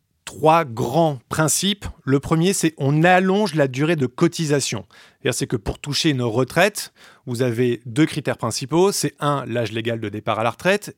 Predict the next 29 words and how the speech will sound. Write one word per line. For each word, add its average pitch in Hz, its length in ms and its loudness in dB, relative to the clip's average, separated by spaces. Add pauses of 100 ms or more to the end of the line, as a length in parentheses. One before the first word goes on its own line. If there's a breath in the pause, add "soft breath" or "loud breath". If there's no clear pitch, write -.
et 127 120 2
deux, 165 340 4
le 127 180 -2
nombre 151 400 2
d'années 165 400 4
qu'on 139 200 -2
a 165 80 2
cotisé 170 460 0
pour - 140 -6
pouvoir - 280 -2
toucher 190 300 -2
une 151 120 0
retraite. 123 560 -6 (840 loud breath)
Jusqu'à 156 320 2
présent, 180 520 2
il 135 100 -8
fallait 135 420 2
avoir 127 220 0
cotisé 127 480 -2
trente-sept 165 600 0
ans 143 120 2
et 143 80 2
demi 139 480 -4 (320)
pour 117 140 -6
pouvoir 120 320 -2
partir 117 420 -4
avec 95 240 -6
une 101 80 -8
retraite 98 400 -8